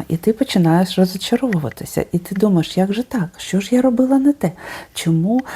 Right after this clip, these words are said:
а, людина, яка була одною на початку стосунків, вона стала іншою?» Але я тобі дам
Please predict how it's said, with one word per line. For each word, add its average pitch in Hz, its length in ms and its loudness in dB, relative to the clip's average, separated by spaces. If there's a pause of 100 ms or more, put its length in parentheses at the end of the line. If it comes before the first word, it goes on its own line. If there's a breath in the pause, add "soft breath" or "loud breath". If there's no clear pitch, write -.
(140)
а, 160 500 2
людина, 175 440 2
яка 170 320 2
була 165 300 4
одною 151 580 0 (260 loud breath)
на 214 80 -2
початку 220 640 -2 (140 loud breath)
стосунків, 208 640 0
вона 180 280 2 (140 loud breath)
стала 185 540 -2
іншою?» 160 500 -2 (880 loud breath)
Але 165 360 2 (100)
я 165 200 -2
тобі 170 320 0 (160)
дам 165 280 0